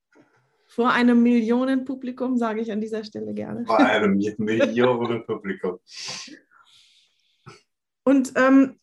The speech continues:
Speaker 2: Wow. Okay.
Speaker 1: es, es wäre erlaubt, es wäre erlaubt, ich merke, wie du dich gerade ein bisschen windest, aber, ähm, es wäre erlaubt, bis zu zweimal eine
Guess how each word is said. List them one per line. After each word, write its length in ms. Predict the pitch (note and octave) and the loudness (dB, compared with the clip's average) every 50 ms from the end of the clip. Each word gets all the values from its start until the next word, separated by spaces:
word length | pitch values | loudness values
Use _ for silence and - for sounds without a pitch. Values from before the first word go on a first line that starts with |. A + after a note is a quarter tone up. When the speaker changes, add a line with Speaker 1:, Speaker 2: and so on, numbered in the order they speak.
| _ | _
Speaker 2:
Wow. 480 | _ G3+ G#3 - - - F2 E2+ - - _ _ _ _ _ _ _ _ | _ -2 0 2 2 0 -2 -4 -8 -14 _ _ _ _ _ _ _ _
Okay. 440 | - G#3 - - - - F#3+ F3+ F3+ - | -12 -10 -6 -2 0 0 0 0 -4 -6
Speaker 1:
es, 140 | C4 C4+ C4+ | -6 -6 -4
es 60 | A#3 | -2
wäre 280 | C4 D4 D#4+ D#4 D4+ - | -2 -2 0 -2 -2 -2
erlaubt, 840 | - B3+ B3 A#3 G#3+ A3+ C4 D#4 F#4 F#4+ - - - - - - - _ _ _ | -2 0 0 0 0 0 0 -2 -2 -4 -8 -12 -20 -20 -20 -20 -20 _ _ _
es 240 | - B3 A#3+ A3 G#3+ | -10 -10 -10 -8 -6
wäre 200 | A3+ A#3+ B3+ B3+ E3+ | -6 -4 -4 -4 -4
erlaubt, 440 | G3+ G3+ G3 G#3 B3 D4+ D4 - | -2 -2 0 0 -2 -2 -4 -8
ich 100 | A#3+ A#3+ | -8 -6
merke, 340 | A3+ A3+ A3+ B3 B3 B3+ G#3+ | -4 -2 -2 -2 -4 -4 -6
wie 80 | A#3 A3 | -6 -6
du 120 | G#3+ G#3+ | -6 -6
dich 160 | G3+ G#3+ G#3+ - | -6 -8 -10 -6
gerade 220 | G3 G#3 G#3+ G#3+ | -2 -2 0 0
ein 100 | G#3 G3+ | 0 -2
bisschen 300 | G#3+ G#3+ - G3 F#3+ F3+ | -4 -6 -6 -6 -6 -2
windest, 480 | A3+ B3 D4 D#4+ F4 F4 E4+ - - - | -2 -2 -2 -2 -4 -6 -10 -10 -6 -4
aber, 440 | B3+ A#3 A#3 A3+ A3+ A3+ - - A3+ | -4 -2 -2 -2 -2 -2 -4 -4 -4
ähm, 160 | A3+ A#3 A3+ | -4 -4 -4
es 240 | - A3+ A3 G3+ G3+ | -6 -8 -10 -8 -6
wäre 240 | B3 D4+ D#4+ E4+ | -6 -4 -4 -4
erlaubt, 680 | - A#3+ A#3+ G#3+ G3 F#3+ A3+ C#4+ - - - _ _ _ _ | -4 -4 -2 0 0 0 0 -2 -4 -6 -12 _ _ _ _
bis 420 | - G#3+ G#3+ C4+ F4 - - - _ | -12 -8 -6 -6 -6 -8 -12 -20 _
zu 200 | - B3+ B3+ B3+ | -10 -8 -8 -8
zweimal 1080 | B3 - - - G#3 G#3+ G3+ G#3 A#3+ C#4 D4 D4+ A#3+ G3+ G3+ A3 A#3 B3+ C#4 D4 D#4 - - | -10 -12 -16 -12 -8 -8 -6 -4 -4 -2 0 0 0 0 0 -2 -2 -2 -4 -6 -8 -8 -8
eine 400 | - A#3+ A3+ A3+ A3 A3 G#3+ | -8 -6 -6 -6 -6 -8 -10